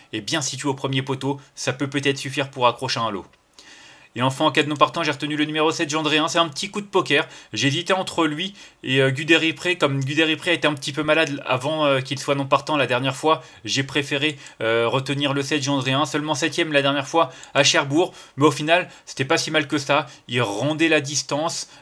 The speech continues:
euh, sur une petite piste sur laquelle c'est jamais évident. Là, il est bien engagé, confié à Mathieu Mottier, un homme en grande forme. Donc attention, euh, je me dis qu'en ron-, en rasant les murs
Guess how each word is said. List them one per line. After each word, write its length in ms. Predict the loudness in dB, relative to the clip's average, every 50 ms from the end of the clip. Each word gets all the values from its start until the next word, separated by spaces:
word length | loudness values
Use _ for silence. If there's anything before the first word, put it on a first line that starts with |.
| _
euh, 140 | -4 -4 -2
sur 180 | -2 0 0 0
une 120 | 0 0
petite 340 | 0 -2 -2 -2 -6 -10 -8
piste 180 | -8 -8 -6
sur 120 | -4 -2 -2
laquelle 240 | 0 0 0 -2 -2
c'est 120 | -2 -2
jamais 280 | 0 0 0 2 0 -2
évident. 320 | -2 -2 -2 -2 0 2
Là, 100 | 2 2
il 80 | 2 0
est 60 | -4
bien 200 | -2 -2 -2 -2
engagé, 360 | -2 0 0 0 2 2 -2
confié 280 | -4 -4 -8 -4 -2 0
à 20 |
Mathieu 240 | 0 0 0 -2 -4
Mottier, 260 | -4 -4 -4 -2 -2
un 100 | -2 -2
homme 120 | -2 -4 -4
en 40 | -2
grande 220 | -2 -2 -4 -2
forme. 300 | 0 2 2 2 2 -2 -8 -14 -20 _ _
Donc 160 | -8 -2 0
attention, 420 | 0 0 0 -2 -4 -2 -4 -6 -6 -8 -16 -20 -20 -16 -10
euh, 380 | -6 -4 -2 0 0 0 0 0
je 140 | -2 -2 -2
me 120 | -2 -2
dis 200 | -4 -4 -6 -4
qu'en 160 | 0 0 0
ron-, 180 | 0 0 -4 -6 -12 _ _
en 100 | 0 2
rasant 300 | 4 4 4 4 4 0
les 140 | 0 0 -2
murs 240 | -2 -2 -2 -4